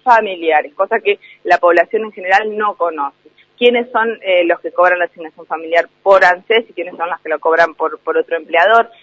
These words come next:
Me parece que hay un desconocimiento absoluto. Nosotros queremos tener, este, números,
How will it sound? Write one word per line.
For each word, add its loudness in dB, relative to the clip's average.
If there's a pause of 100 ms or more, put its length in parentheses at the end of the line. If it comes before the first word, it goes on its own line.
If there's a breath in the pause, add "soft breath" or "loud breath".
(140 soft breath)
Me -6
parece 0
que 0
hay 2
un -8
desconocimiento -2
absoluto. 2
Nosotros -8
queremos 2
tener, -4 (300 soft breath)
este, -4
números, 0